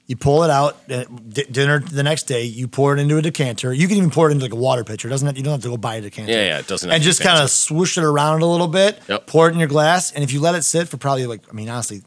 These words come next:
Speaker 1: three minutes, it's probably at that forty-five degrees.
Speaker 2: Yep.
Speaker 1: So, uh, so if anybody out there's, that's listening wants to get into wine, Clos Ibon Rosé, forty-five degrees, decant it a little bit, close your eyes, put it to your lips.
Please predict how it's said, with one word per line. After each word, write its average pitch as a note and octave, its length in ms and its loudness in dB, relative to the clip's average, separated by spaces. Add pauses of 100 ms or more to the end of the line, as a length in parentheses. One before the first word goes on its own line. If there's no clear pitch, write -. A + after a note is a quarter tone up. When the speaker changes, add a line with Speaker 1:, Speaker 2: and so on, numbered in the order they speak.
Speaker 1:
three B2+ 420 -4
minutes, A2+ 560 -6
it's A2 120 -10
probably A2 420 -8
at A#2 140 -10
that G#2+ 120 -12
forty-five G#2+ 480 -10
degrees. G#2+ 400 -10
Speaker 2:
Yep. G#2 180 0 (220)
Speaker 1:
So, D3 260 4
uh, C#3 220 0 (180)
so D#3 200 4
if C#3+ 80 2
anybody F#3 320 2
out E3 60 2
there's, D#3+ 280 0 (360)
that's C#3 200 -8
listening B2 600 -2
wants C3+ 320 -2
to D3 80 -4
get C#3+ 120 -2
into D#3 180 0
wine, G#2+ 380 -6
Clos C3+ 380 -4
Ibon C#3 280 -2
Rosé, A2+ 520 -4 (840)
forty-five C#3+ 640 -2
degrees, A2+ 720 -8 (300)
decant C3+ 400 -6
it - 20 -4
a D3 40 -2
little D3 180 0
bit, D#3 280 0 (840)
close C#3+ 260 -4
your D#3+ 100 0
eyes, C#3+ 540 -2 (320)
put C3 160 -4
it D3 80 -6
to F3+ 80 -4
your G3+ 140 4
lips. - 600 -2